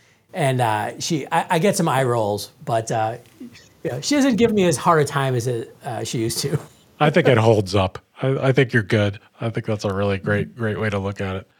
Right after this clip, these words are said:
Speaker 2: So is there any piece of advice that you've been given that has just really stuck with you? 'Cause I'm sure over the years,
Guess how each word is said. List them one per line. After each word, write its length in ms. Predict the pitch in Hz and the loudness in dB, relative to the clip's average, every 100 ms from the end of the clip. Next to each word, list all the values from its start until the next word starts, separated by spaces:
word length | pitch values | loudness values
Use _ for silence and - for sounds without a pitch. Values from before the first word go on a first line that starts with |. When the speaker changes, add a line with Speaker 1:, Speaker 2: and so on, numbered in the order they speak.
| _ - _ | _ -20 _
Speaker 2:
So 200 | - 190 | 0 4
is 80 | 175 | 4
there 220 | 180 240 | 6 6
any 180 | 202 175 | 6 4
piece 320 | 170 - 156 | 4 2 2
of 60 | - | 4
advice 420 | 123 95 104 104 - | 2 4 2 2 -2
that 120 | 98 | -10
you've 260 | 92 101 104 | -8 -6 -4
been 200 | 113 110 | -4 -2
given 400 | 110 107 107 107 _ _ _ - | -4 -4 -6 -8 _ _ _ -6
that 80 | 113 | -2
has 120 | 113 | 2
just 240 | 170 139 | 2 2
really 180 | 120 113 | 0 0
stuck 380 | 101 - 87 - | -4 -8 -10 -10
with 120 | 101 | -12
you? 200 | 98 101 - _ | -10 -12 -14 _
'Cause 140 | - | -8
I'm 80 | 107 | -6
sure 280 | 110 151 135 | 0 4 4
over 140 | 117 | 4
the 80 | 107 | 0
years, 440 | 92 101 101 95 | -2 -4 -4 -6